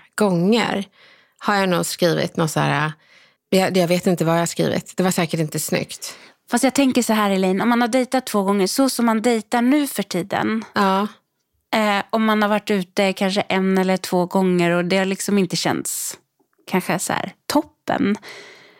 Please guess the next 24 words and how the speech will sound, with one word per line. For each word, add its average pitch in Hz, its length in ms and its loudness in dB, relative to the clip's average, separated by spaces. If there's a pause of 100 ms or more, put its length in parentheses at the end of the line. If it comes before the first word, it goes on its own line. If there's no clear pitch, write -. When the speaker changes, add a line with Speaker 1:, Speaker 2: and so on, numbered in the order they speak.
(520)
Speaker 2:
Då 233 200 2
tänker 175 380 0
jag 156 60 0
att - 120 -8
ett 175 160 -2
S - 160 -2
M 175 100 4
S - 200 -2
är 180 60 2
okej 170 460 0
för - 160 -2
båda 165 340 0
parter. - 460 -2
Alltså 180 240 -2
det, 175 400 0
man 185 180 2
behöver 185 200 2
ju 220 60 4
inte 190 240 2
ringa 175 380 2
upp - 420 -2
och 180 80 -2
säga, 180 280 0
"Du, 254 440 2